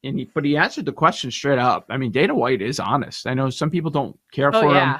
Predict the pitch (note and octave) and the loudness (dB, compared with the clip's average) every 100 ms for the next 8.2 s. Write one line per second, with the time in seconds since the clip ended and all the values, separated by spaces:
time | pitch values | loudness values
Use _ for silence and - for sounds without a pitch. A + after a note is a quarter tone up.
0 | - - _ _ _ _ E3+ C#3+ C#3 C3+ | -8 -20 _ _ _ _ 2 4 6 4
1 | C3+ C3+ C3 B2 - G#4 G#4+ - G4 G#4+ | 4 2 0 -4 0 4 4 6 6 8
2 | D4+ - E4+ - A#3 G3+ G#3+ F4 B3+ G#3 | 6 6 4 4 2 4 4 4 4 4
3 | G#3 F#3+ F3 C#4 A3 G#3 F3 A#3 A3 F#3 | 4 2 4 4 4 0 4 6 8 6
4 | F3+ C#4 B3 - B3+ A3+ A3 A3 G#3 G3+ | 4 6 4 2 -6 -6 2 4 4 2
5 | A3+ - A#3 A3+ G3 G3+ G#3+ B3 - F#3+ | -6 -4 -2 -2 -4 2 4 4 2 2
6 | F4 - G3 E3+ C#3+ - D3+ - G2+ - | 2 0 -4 -4 -8 -8 -14 -12 -16 -10
7 | A2 F#3 C3+ D#3 F3 F#3 D#3+ C3 C3+ - | -4 -2 -2 -4 -6 -10 -12 -14 -16 -18
8 | F#2+ | -20